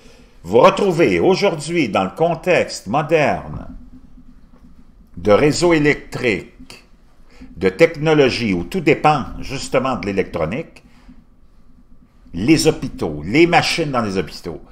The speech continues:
les réfrigérateurs, l'approvisionnement en eau, l'approvisionnement en essence, l'approvisionnement en tout ce que tu peux imaginer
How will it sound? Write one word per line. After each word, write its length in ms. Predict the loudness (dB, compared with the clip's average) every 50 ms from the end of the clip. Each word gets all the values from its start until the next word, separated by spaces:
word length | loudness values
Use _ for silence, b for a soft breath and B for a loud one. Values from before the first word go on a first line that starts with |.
| B B B B B B B B
les 460 | -12 -10 -8 -2 4 6 6 6 6
réfrigérateurs, 880 | 6 4 2 0 -2 -4 -2 -2 0 0 0 0 2 2 2 2 2 2
l'approvisionnement 680 | 0 0 0 0 -2 0 2 2 2 2 2 0 0
en 100 | 0 0
eau, 80 | 0 0
l'approvisionnement 580 | 0 2 2 2 0 2 2 2 2 2 0 0
en 80 | 0
essence, 420 | 0 0 0 0 -2 -4 -2 -2 -2
l'approvisionnement 560 | 0 0 2 0 0 0 0 0 0 0 0
en 120 | 0 -2 -2
tout 80 | -6
ce 80 | -4 -2
que 80 | -4
tu 120 | -4 -2 2
peux 100 | 2 4
imaginer 420 | 4 4 2 0 -2 -6 -8 -10